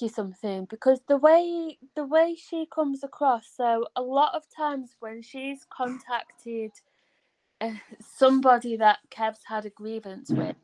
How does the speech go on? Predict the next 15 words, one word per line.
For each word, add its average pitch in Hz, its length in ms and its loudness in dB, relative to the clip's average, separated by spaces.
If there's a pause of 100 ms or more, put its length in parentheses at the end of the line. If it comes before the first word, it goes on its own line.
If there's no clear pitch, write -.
(560)
usually 269 600 2
it's - 300 -8
to 226 120 -12
get 226 200 -2
information 214 680 -8
out 190 280 -6
of 190 220 -8
them 185 260 -10
to 196 80 -12
help 196 420 2
Kev. 202 320 2 (840)
So 220 340 4
in 220 140 -6
this 262 220 -4
case, 226 380 -6